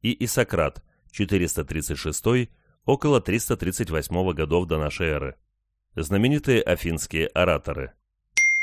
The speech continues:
Да разве вы прочитали их не так же, как читаете одишки?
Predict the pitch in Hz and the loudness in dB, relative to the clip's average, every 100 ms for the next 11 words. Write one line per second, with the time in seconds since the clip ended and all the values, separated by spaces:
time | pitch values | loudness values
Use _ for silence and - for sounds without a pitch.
0 | 1017 1047 1047 1017 1047 1047 - - - - | -2 -4 -6 -6 -10 -12 -14 -16 -20 -20
1 | _ _ - 73 90 117 113 95 104 98 | _ _ -12 2 4 6 4 4 2 4
2 | 104 98 92 101 - 92 82 - 87 80 | 4 2 2 0 4 4 4 2 0 0
3 | - 85 76 80 78 80 98 87 73 92 | 0 -2 0 0 0 -2 -2 -4 -4 -2
4 | 82 80 76 - 85 - 120 92 85 - | 0 2 0 -2 -4 0 2 2 0 -4
5 | - 71 | -8 -10